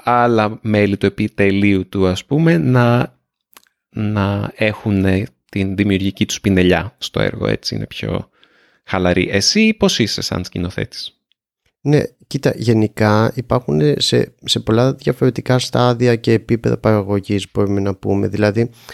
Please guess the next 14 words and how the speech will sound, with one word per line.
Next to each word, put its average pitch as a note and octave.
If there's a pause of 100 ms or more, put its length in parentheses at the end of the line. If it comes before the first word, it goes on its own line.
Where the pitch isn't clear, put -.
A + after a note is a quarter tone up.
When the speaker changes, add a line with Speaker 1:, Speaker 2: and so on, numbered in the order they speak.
(140)
Speaker 2:
για A2+
παράδειγμα, A#2
όταν B2
μιλάμε A#2+
για A#2
μια A#2+
ταινία A#2
που A#2+
είναι A#2+
χολιγουντιανή, G#2 (280)
ναι, A#2
μεν D3
ο C#3
σκηνοθέτης, B2+